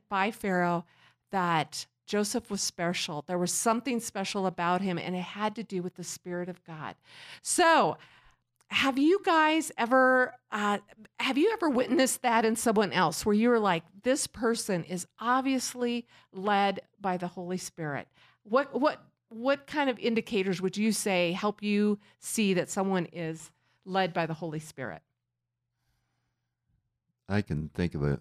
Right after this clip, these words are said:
Speaker 2: um, a missionary couple. They had been with Wycliffe Bible Translators, uh, and actually had done a translation on a tribe in Mexico.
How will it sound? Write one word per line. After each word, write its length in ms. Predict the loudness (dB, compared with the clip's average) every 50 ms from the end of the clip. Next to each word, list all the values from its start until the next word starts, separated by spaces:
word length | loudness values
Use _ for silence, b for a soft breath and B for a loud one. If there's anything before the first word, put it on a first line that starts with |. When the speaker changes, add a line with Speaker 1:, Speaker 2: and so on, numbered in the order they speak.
| -6 _
Speaker 2:
um, 360 | -8 -6 -6 -6 -6 -8 -10 -16 _ _ _ b b b b b b b b
a 60 | 0
missionary 400 | 2 2 2 2 2 2 2 2
couple. 320 | 2 0 -2 0 0 0 2
They 120 | 2 2
had 120 | 2 2
been 160 | 2 2 4 4
with 180 | 2 4 4
Wycliffe 460 | 4 4 4 2 0 0 0 -2 -6 _
Bible 220 | -4 0 0 0
Translators, 1080 | -2 -2 -2 0 0 0 0 0 2 4 4 6 6 6 6 4 2 0 -6 -12 -16 -18 _ _ -14
uh, 200 | -12 -12 -12 -14 -14 -14 -12
and 220 | -12 -12 -12 -14 -18 _ _ _ _ _ _ _ _ -16 -8
actually 420 | -6 -6 -6 -6 -6 -6 -6 -4
had 220 | -4 -6 -10 -10 -16 _ _ _ _
done 180 | -8 -6 -4 -4
a 60 | -4
translation 760 | -4 -4 -4 -4 -4 -4 -4 -4 -4 -4 -4 -6 -8 -8 -8
on 140 | -6 -6 -6
a 60 | -6
tribe 240 | -4 -4 -2 -2 0
in 160 | -2 -2 0
Mexico. 580 | 0 0 -2 -2 -6 -10 -4 -2 -2 -2 -2